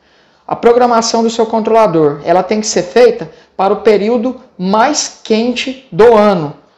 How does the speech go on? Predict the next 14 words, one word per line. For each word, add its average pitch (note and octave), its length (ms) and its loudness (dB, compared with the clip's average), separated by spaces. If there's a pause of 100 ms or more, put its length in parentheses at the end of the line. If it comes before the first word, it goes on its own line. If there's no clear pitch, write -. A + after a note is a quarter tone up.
(180)
Ou F#3+ 100 -2
seja, F#3+ 480 2
aquele A#3 360 -2
período G#3 480 0
que G3+ 120 -12
tem A3+ 260 -2
a A3 60 0
maior G#3 600 2
evapotranspiração, A3 1800 0 (520)
é, F3+ 760 4
do A#3 200 2
ano. E3 340 0
Ou G#3 100 -4
seja, D#3+ 440 -2